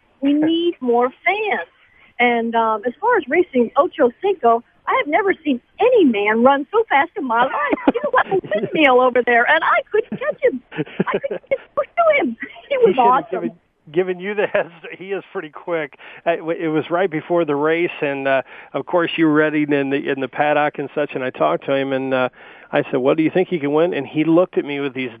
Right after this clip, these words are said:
Speaker 2: dead eyes that, "Do you know how fast I am?" And I'd never <laughs> seen that out of, out of the wild Chad Johnson, now Ocho Cinco. But,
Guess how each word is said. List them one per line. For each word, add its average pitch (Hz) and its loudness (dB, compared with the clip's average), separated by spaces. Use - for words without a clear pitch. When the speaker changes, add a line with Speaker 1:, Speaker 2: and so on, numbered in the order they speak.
Speaker 2:
dead 143 -2
eyes 143 -4
that, 120 -8
"Do 123 -14
you 107 -14
know 147 -8
how 131 -4
fast 127 -6
I 127 0
am?" 120 0
And 147 4
I'd 127 2
never 135 0
<laughs> - -12
seen 156 0
that 127 0
out 156 0
of, 131 -2
out 165 2
of 160 2
the 147 2
wild 151 2
Chad 160 -4
Johnson, 139 -2
now 156 0
Ocho 156 2
Cinco. 127 -2
But, 131 -2